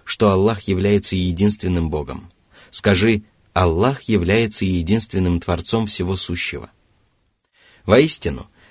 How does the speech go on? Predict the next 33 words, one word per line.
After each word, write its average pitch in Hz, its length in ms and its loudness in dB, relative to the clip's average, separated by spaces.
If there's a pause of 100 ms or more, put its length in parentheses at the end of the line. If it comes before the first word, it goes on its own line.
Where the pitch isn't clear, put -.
творение 135 520 4
не 120 140 2
способно 113 580 0
сотворить 98 520 -2
себе 92 260 0
подобных 90 580 0 (160)
и 92 140 -4
не 101 100 6
может 113 380 2
существовать 90 880 -2
без 98 240 0
своего 82 340 0
Создателя. 85 720 -6 (640)
А 110 120 4
это 110 240 4
значит, 107 540 -2 (160)
что - 300 2
у 104 60 0
всего 110 320 -2
сущего 110 500 0
есть 90 360 -2
Бог 113 380 0
и 101 80 -8
Создатель, 92 760 -2 (240)
который 123 340 4
не 120 120 2
нуждается 120 580 0
в - 40 -4
сотоварищах. - 880 -6 (480)
Он 110 200 6
единственный 107 840 2
и 107 240 -2
всемогущий, 107 840 -2